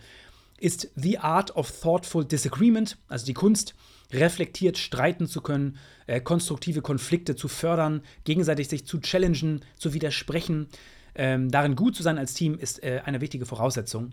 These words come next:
auch wenn sich das manchmal unangenehm anfühlt.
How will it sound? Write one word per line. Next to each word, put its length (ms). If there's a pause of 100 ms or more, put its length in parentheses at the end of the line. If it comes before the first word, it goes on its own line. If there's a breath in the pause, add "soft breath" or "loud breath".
(180)
auch 280 (100)
wenn 160
sich 120
das 180
manchmal 460 (720)
unangenehm 560 (440 loud breath)
anfühlt. 540